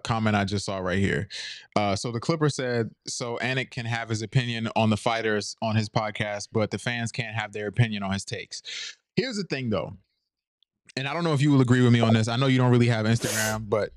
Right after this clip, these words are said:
you, you see the YouTube comments, so I'm sure it's, I think Instagram is way crazier, but,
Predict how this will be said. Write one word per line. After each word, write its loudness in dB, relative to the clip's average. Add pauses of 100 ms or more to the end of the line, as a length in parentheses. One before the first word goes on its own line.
(120)
you, 6
you 6
see -6
the -6
YouTube -4
comments, 2
so -10
I'm -10
sure -4
it's, -4 (840)
I -12
think -8
Instagram -2
is 2
way 2
crazier, 0
but, 2